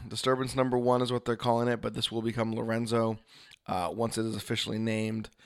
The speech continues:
But yeah, this thing is gonna, uh, move west about fifteen to twenty miles an hour. Cape Verde Islands need to monitor the progress of this disturbance.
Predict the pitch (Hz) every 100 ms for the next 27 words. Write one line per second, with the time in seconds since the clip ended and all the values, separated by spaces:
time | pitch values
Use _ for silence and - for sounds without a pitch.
0 | - - _ - 101 104 101 113 117 110
1 | 110 98 104 101 98 95 92 90 - _
2 | - 120 127 117 107 123 123 - - _
3 | _ 110 107 101 - 120 - - 113 110
4 | 90 113 107 104 98 95 104 107 101 101
5 | 104 _ - - - - - 135 123 117
6 | 120 120 117 113 113 110 104 110 - 104
7 | - 113 113 107 104 98 110 104 101 117
8 | 101 98 - - - - 127 123 120 117
9 | -